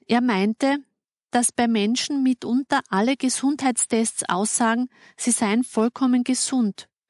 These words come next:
Und dennoch haben sie eine Störung. Diese zu finden ist manchmal sehr schwierig. Und so kommt es leider vor, dass Patienten falsch behandelt werden,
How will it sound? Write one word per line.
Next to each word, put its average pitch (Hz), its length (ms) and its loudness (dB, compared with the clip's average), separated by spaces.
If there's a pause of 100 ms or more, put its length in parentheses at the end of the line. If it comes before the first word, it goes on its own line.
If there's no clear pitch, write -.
(420)
Und 240 240 0
dennoch 294 400 0
haben 180 180 0
sie 180 140 0
eine 170 180 -2
Störung. 160 560 -6 (840)
Diese 269 300 2
zu 233 140 -2
finden 233 440 0
ist - 200 -2
manchmal 185 380 0
sehr 180 300 -2
schwierig. 151 500 -6 (680)
Und 226 180 0
so 269 200 2
kommt 240 280 0
es 233 120 0
leider 190 260 0
vor, 180 460 -4 (380)
dass 220 180 0
Patienten 220 720 0
falsch 170 420 -2
behandelt 220 560 0
werden, 185 380 -2